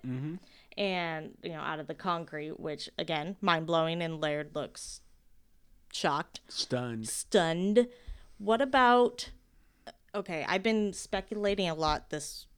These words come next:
Speaker 2: week, and I'll probably go way left field, but I'm gonna throw it to you first. What do you think the concrete is?
Speaker 1: I don't know.
Speaker 2: You don't know?
Speaker 1: Um,
Speaker 2: Even a guess?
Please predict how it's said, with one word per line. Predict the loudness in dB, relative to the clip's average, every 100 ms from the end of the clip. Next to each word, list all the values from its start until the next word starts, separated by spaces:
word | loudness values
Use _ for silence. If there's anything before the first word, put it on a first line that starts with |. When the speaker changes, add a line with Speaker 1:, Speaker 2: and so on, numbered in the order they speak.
| -12
Speaker 2:
week, | -8 -8 -10 -16 -14 -10
and | -6
I'll | -2 -4
probably | -2 -2 -2
go | -2 -4 -4
way | -6 -6
left | -6 -6 -8
field, | -10 -10 -10 -14 -18 -20 -20 _
but | -6
I'm |
gonna | -6
throw | -2 -2
it | -2
to | -6
you | -8
first. | -4 -4 -4 -10 -16 -18 -20 -20 -20 -20 -20 -20 -20 -20 -20 -20 -14
What | -2 0
do | 0
you | -2
think | -2 -2 -2 -6 -20 -20 -20 -20 -20 -10
the | -6
concrete | -4 -4 -6 -10 -10
is? | -12 -14 -18 -20 _ _ _ _ _ _ _ _ _ _ _ _ _ _ _ _ -16
Speaker 1:
I | -12
don't | -10
know. | -8 -10 -14 _ _ _ -18
Speaker 2:
You | -8
don't | -6
know? | -4 -2 -4 -6 -14 -12 -4
Speaker 1:
Um, | 0 2 2 2 0 -4 -10 -20 -20 -20 -20 -16 -2
Speaker 2:
Even | 4 8 6
a |
guess? | 4 2 2 4 2 -2 -6 -8